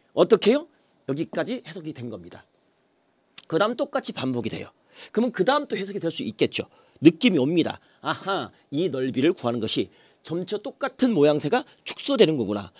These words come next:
닮은 비 문제구나. 그럼 닮은 비 구해서 넓이 비는 닮은 비의 제곱비니까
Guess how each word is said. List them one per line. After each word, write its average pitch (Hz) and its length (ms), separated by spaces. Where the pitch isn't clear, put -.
닮은 202 380
비 185 100
문제구나. 139 580
그럼 190 140
닮은 190 360
비 294 100
구해서 131 460
넓이 185 400
비는 190 180
닮은 196 300
비의 214 140
제곱비니까 208 640